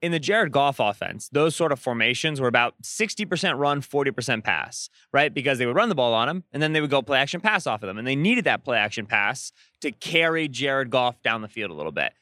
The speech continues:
Then he got Matthew Stafford. Sick, we can throw the ball more now. That formation became eighty-three, eighty-five percent run for him on the season.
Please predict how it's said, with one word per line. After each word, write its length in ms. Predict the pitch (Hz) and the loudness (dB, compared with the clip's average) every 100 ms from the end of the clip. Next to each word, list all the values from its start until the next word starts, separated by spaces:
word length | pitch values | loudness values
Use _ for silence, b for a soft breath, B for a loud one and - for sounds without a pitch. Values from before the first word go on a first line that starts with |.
| _ | _
Then 100 | 220 | -4
he 60 | 233 | 0
got 120 | 196 | 2
Matthew 280 | 185 175 160 | 2 0 -2
Stafford. 400 | 190 170 - - | 0 0 -4 -8
Sick, 180 | 190 143 | -6 -4
we 120 | 123 | -6
can 80 | 127 | -4
throw 180 | 156 135 | 0 0
the 80 | |
ball 160 | 113 101 | 0 0
more 160 | 92 80 | -2 -4
now. 300 | 69 60 - _ _ _ - | -4 -6 -10 _ _ _ -6
That 360 | 113 175 196 | 0 0 0
formation 540 | - 208 143 143 208 196 | -6 -4 -2 -2 -2 -2
became 440 | 147 160 147 139 - - | -2 0 0 -2 -6 -2
eighty-three, 800 | 143 151 139 - 120 135 151 - | 0 0 -4 -6 -4 -2 -2 0
eighty-five 720 | 135 139 143 - 113 127 139 | 0 2 -2 -2 0 0 0
percent 320 | 139 123 131 | -6 -4 -4
run 220 | 98 117 110 | 0 -2 -2
for 100 | 120 | -6
him 100 | 117 | -4
on 140 | 107 | -4
the 80 | 76 | -6
season. 420 | - 117 80 69 | -4 -4 -4 -8